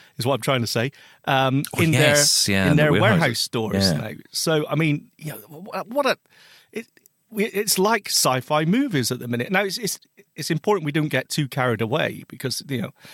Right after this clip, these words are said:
Speaker 1: and hence the need for these sort of conferences and these discussions and these safeguards being put in place because it could run away with us.
Speaker 2: So I want to take us back to Thursday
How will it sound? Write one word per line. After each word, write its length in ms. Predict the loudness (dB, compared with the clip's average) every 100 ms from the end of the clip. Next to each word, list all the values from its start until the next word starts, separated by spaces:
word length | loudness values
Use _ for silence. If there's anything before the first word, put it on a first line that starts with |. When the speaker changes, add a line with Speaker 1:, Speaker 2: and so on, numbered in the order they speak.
| -20 -4
Speaker 1:
and 120 | -2
hence 280 | 0 0 -2
the 140 | -6 -2
need 300 | 0 -2 -4
for 120 | -4
these 240 | -2 0
sort 180 | 0 -2
of 120 | -4
conferences 600 | -4 -4 -4 -6 -4 -2
and 120 | 0
these 180 | 0 -2
discussions 720 | -4 -4 -2 -2 -2 -2 -2
and 160 | -2 -2
these 160 | 0
safeguards 580 | 0 0 -2 -2 -2 -2 -8 -4
being 260 | -2 -2
put 220 | -2 -4
in 120 | -2 -4
place 380 | -2 -4 -4
because 400 | -10 -4 -2 -2 -4 -12 -20 -20 -20 -20 -20 -14
it 120 | -8
could 200 | -4 0
run 140 | 0
away 240 | 2 0 0
with 160 | -2
us. 280 | -4 -6 -10 -14 _ _ _ _ _ _ _ _ -10 -10 -12 _ _
Speaker 2:
So 400 | 0 2 2 -2 _ _ _ _ _ _ _ _ _ _ _ -20 _ _ _ _ _ -4
I 80 | 0
want 180 | 2
to 80 | 2
take 280 | 0 -2 -2
us 100 | -2
back 260 | -2 -4 -4
to 100 | -4
Thursday 540 | 0 0 0 -6 -12